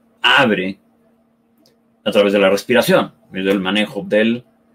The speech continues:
eh, jara, y que en chino se llama tantien, o en, eh, japonés es el hara, que es la, la, la parte de, del vientre, dos centímetros abajo del ombligo,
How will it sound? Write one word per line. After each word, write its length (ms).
eh, 1040
jara, 540
y 300
que 80
en 100
chino 280
se 100
llama 240
tantien, 580
o 180
en, 640
eh, 400
japonés 400
es 80
el 180
hara, 300
que 100
es 60
la, 300
la, 440
la 240
parte 440
de, 180
del 220
vientre, 460
dos 180
centímetros 560
abajo 280
del 120
ombligo, 300